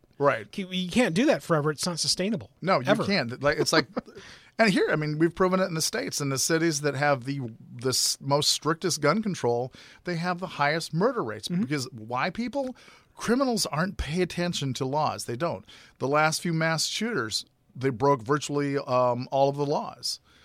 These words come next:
Speaker 1: So it's like, that's
Speaker 2: Well, the,
Speaker 1: not
Speaker 2: the,
Speaker 1: the case.
Speaker 2: uh, the bottom line is that they were able to get one.
Speaker 1: Right.
Speaker 2: It, it doesn't make, it doesn't matter which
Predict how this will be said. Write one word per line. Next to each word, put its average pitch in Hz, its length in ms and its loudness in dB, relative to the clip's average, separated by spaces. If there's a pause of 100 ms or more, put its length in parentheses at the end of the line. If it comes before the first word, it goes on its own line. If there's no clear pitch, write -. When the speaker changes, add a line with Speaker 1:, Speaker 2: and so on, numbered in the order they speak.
(160)
Speaker 1:
So 143 340 4
it's 131 220 -4
like, 127 240 -4
that's 156 240 4
Speaker 2:
Well, 196 100 2
the, 156 80 -2
Speaker 1:
not - 160 6
Speaker 2:
the, 131 60 -8
Speaker 1:
the - 60 -12
case. - 340 -4
Speaker 2:
uh, 214 120 4
the 196 80 2
bottom 214 240 2
line 185 140 4
is 165 80 0
that 160 100 -4
they 170 100 2
were 165 100 2
able 170 240 2
to 143 80 -4
get 156 220 -4
one. 110 240 -12 (280)
Speaker 1:
Right. 139 280 4 (280)
Speaker 2:
It, 147 200 -6
it 156 160 -6
doesn't 160 360 0
make, 165 480 -4 (400)
it 147 100 -8
doesn't 175 240 0
matter 160 280 -2
which 143 540 0